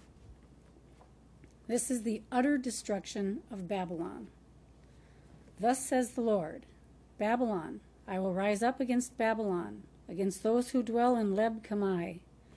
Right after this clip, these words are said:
a destroying wind. And I will send winnowers to Babylon,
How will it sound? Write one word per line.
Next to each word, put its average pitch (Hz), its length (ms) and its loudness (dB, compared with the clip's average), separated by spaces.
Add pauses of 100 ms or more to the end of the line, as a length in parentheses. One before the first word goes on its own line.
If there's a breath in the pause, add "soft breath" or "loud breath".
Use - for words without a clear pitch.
(140 loud breath)
a 190 60 -6
destroying 214 680 -2
wind. 180 420 0 (1500)
And 226 100 0
I 220 60 2
will 233 140 2
send 247 340 2
winnowers 285 480 4
to - 100 -6
Babylon, 202 680 -2